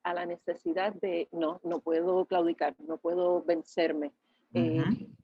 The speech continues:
Speaker 1: de renovar mis fuerzas, porque esto no puede seguir pasando. Es que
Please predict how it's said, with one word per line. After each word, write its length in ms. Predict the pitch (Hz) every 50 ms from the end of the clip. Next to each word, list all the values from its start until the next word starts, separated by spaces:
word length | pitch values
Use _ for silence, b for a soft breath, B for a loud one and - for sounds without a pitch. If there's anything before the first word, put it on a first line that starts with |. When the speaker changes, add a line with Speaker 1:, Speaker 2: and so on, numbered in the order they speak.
| _ _ -
Speaker 1:
de 80 | 196
renovar 380 | 185 208 180 175 165 165 175 180
mis 160 | 196 214 214
fuerzas, 500 | - - 247 247 240 - - 185 185 185 - _ - _ _ _ _ _ _ _ -
porque 220 | 185 160 - -
esto 140 | - - 277
no 120 | - 302
puede 180 | - 170 151 165
seguir 300 | - - 208 202 170 -
pasando. 600 | - 196 254 - 175 139 131 - 220 392 247 - _ _ _
Es 140 | 190 -
que 180 | - - - -